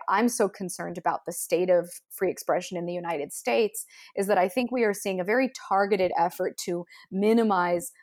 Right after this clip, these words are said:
certain groups from being able to engage in public discourse. And what we see, uh, quite a bit is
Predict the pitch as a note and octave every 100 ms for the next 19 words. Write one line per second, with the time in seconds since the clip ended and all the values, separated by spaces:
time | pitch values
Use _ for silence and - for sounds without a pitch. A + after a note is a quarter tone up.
0 | _ _ - - A3+ - G#3+ F#3 F#3 F3+
1 | - - F#3+ F3+ F3+ F3+ F3+ F3+ F3+ -
2 | E3+ E3+ E3+ - F#3+ F#3 F3 E3+ F3+ F3+
3 | F3 - D#3 D#3+ - D3 - - D3+ D#3
4 | - - _ _ - - G#3+ A3 - C4+
5 | A3+ - D4 E4 E4 - - - B3+ D4
6 | A3 G3+ C4 - G3 G3 F#3+ -